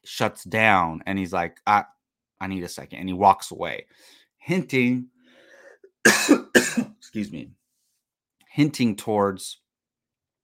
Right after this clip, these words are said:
he has some darkness in him from his mother's death. We don't know if he really remembers or not, but that is very interesting because everybody, the,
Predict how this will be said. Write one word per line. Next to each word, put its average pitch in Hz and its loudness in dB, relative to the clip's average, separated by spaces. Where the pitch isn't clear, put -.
he 131 0
has 123 6
some 107 -2
darkness 104 0
in 101 -8
him 92 -6
from 110 0
his 101 -4
mother's 95 -2
death. 92 -4
We 110 4
don't 123 6
know 107 2
if 104 -6
he 107 -8
really 104 0
remembers 95 -4
or 95 -4
not, 87 -4
but 92 -6
that 104 6
is 90 -8
very 95 -2
interesting 90 -12
because 104 0
everybody, 117 0
the, 98 -6